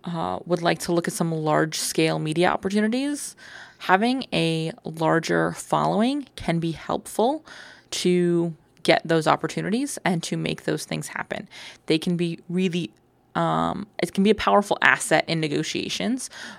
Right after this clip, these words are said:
when you walk into those conversations. With that said, if your audience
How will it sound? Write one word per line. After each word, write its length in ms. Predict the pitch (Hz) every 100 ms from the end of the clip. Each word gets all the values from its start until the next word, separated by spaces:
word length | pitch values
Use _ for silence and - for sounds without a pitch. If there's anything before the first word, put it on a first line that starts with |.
| -
when 180 | 170 170
you 140 | 170
walk 280 | 160 143 143
into 140 | 147
those 160 | 147 -
conversations. 840 | - - - - - - - - - _ _ - - - -
With 260 | 180 190
that 300 | - 180 -
said, 600 | - - 254 - 80 214 - _ _ _ _ _ _ _ _ _ _ _ _ _ -
if 180 | 185 -
your 220 | 180 185
audience 880 | - 180 202 208 214 214 - - -